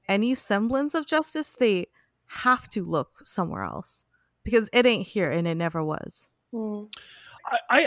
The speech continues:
Speaker 3: I think here, okay, so
Speaker 2: <laughs>
Speaker 3: I, I, I think that this, this gets to really, this is where things get, can get stuck a bit,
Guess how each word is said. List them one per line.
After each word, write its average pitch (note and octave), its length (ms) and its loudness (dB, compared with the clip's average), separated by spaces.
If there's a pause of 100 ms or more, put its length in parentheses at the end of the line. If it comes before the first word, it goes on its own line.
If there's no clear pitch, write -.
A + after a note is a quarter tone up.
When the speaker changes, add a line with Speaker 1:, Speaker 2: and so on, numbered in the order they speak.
Speaker 3:
I D4 40 6
think C4+ 180 6
here, F#3 500 6
okay, C#3 240 2
so C#3 560 4 (120)
Speaker 2:
<laughs> - 120 -2
Speaker 3:
I, - 500 -2 (880)
I, G#3 160 4
I A#3+ 100 8
think C#4 240 4
that D3+ 260 6
this, F3 260 4
this D#3+ 240 -2
gets D#3 260 2 (120)
to C#3 200 4
really, A#2 760 2 (640)
this F3+ 220 4
is G#3 140 4
where E3+ 160 8
things C#3+ 300 2
get, A2+ 340 0
can B2+ 140 2
get A2+ 180 2
stuck G#2+ 360 0
a G2+ 40 -4
bit, E2+ 320 -8